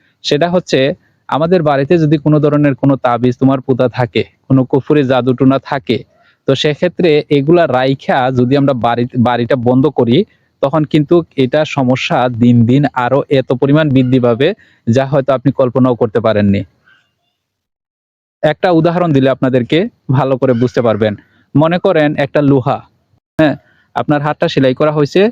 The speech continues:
লোহাটা ভিতরে রাইখা হাতের। তো এখন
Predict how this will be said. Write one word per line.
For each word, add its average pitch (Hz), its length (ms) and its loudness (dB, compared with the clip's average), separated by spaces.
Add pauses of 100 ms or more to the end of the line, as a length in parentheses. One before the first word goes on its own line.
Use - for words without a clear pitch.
(180)
লোহাটা 147 420 0 (180)
ভিতরে 135 320 2
রাইখা 107 320 -2 (100)
হাতের। 117 300 -4 (1400)
তো 143 40 2 (220)
এখন 165 320 0